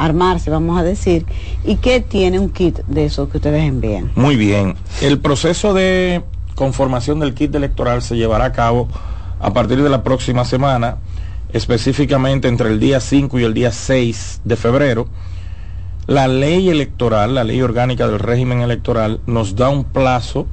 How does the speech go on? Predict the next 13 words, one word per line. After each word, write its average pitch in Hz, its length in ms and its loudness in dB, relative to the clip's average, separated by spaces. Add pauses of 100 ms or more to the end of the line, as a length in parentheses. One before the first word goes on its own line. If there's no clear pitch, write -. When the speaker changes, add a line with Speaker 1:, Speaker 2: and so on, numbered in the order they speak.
(500)
Speaker 2:
para 113 240 2
terminar 117 460 2
este 139 200 0
proceso 123 640 0 (560)
a 123 100 0
más 127 200 2
tardar 127 400 2
cinco 147 420 2
días 131 320 0
antes 123 380 0
de 117 80 0
las 113 180 -2
elecciones, 117 760 -2